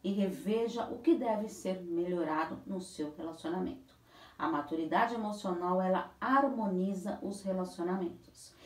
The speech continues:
E se você caiu de cara, de paraquedas nesse vídeo, eu sou Paula Freitas, psicóloga, psicoterapeuta de casal e família e terapeuta sexual.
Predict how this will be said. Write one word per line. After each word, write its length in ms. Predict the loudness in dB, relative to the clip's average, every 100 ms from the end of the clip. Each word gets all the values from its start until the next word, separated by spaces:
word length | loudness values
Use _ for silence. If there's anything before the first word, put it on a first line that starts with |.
| -8
E 80 | -6
se 140 | -2 0
você 260 | 2 2
caiu 200 | 2 2
de 140 | 0 -2
cara, 300 | 0 2 0
de 180 | -4 0
paraquedas 680 | 6 6 6 2 0 0
nesse 240 | -2 -2 -4
vídeo, 280 | -4 -4 -4
eu 20 |
sou 180 | -6 2
Paula 300 | 6 6 4
Freitas, 500 | 0 -2 -6 -18 -18
psicóloga, 720 | -14 -14 4 6 6 4 0
psicoterapeuta 840 | 0 -6 -2 2 2 2 -2 -4
de 120 | -6
casal 560 | -6 -6 -2 0 0 0 -10 -20 -20 -2
e 80 | 0
família 640 | 2 2 4 4 4 2 -4 -8
e 80 | -6
terapeuta 840 | 0 2 4 4 0 -2 -2 -2 -4
sexual. 800 | -4 -4 -4 -4 -2 -2 -4